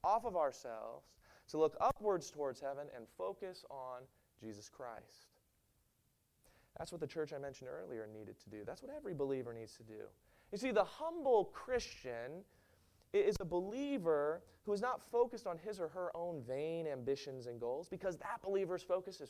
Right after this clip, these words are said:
first and foremost on Jesus Christ. And when we care to focus on Christ, we'll soon, we'll start to focus on the things that Christ cares about,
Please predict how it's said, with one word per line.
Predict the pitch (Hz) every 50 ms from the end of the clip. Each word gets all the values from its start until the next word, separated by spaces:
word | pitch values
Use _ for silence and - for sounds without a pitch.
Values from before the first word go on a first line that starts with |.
| - -
first | 190 196 202 214 202 - -
and | 196 185 160
foremost | - 165 156 135 127 135 160 - _ _
on | - -
Jesus | - 113 104 - - -
Christ. | - - 202 190 - - _ - _ _ _ _ _ _ _ _ _ _ _ _ _ _ _ _ _ _ _ _ _ - _ _ -
And | 190 196 202
when | 196 185 185
we | 226 269 294 285 285 294 - _ _ _ _ _ _ _ _ _
care | - 240 233 233 220
to | 202
focus | - - 214 208 208 208 185 - -
on | 156 143 139 131
Christ, | - - - - - - 139 131 131 - - _ _ _ _ _ _ _ _ _ _ _ _ -
we'll | 127 131 123
soon, | - - - - 330 381 359 196 151 135 127 - _ _
we'll | - 165 202 220
start | - 220 185 156
to | 151
focus | - - 165 160 165 160 175
on | 170 170
the | 165
things | - 175 175 170
that | 185 190 -
Christ | - 208 208 214 208 -
cares | - 233 226 226 233
about, | - 254 277 277 247 - -